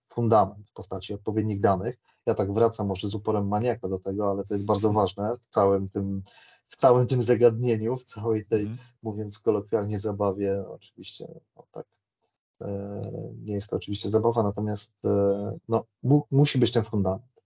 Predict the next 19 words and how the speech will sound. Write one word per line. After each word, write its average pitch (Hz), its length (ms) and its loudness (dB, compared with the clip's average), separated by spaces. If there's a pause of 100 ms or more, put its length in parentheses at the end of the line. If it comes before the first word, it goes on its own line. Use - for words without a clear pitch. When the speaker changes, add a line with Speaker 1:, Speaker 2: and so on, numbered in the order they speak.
(500)
Speaker 2:
Mhm. 110 220 -4
Speaker 1:
E, 98 300 0
muszą 131 340 2
być 107 180 2
dane 123 320 4
odpowiedniej 104 540 -4
jakości, 101 920 -2 (380)
w 101 160 -8
odpowiednim 101 480 -2
zakresie, 107 640 -2
aby 104 160 -4
na 101 120 -2
ich 104 100 -4
podstawie 104 420 -2
dostarczać 101 560 -4
właśnie 98 460 -8
odbiorcom 101 600 0
zestaw 110 280 0
informacji, 107 720 -4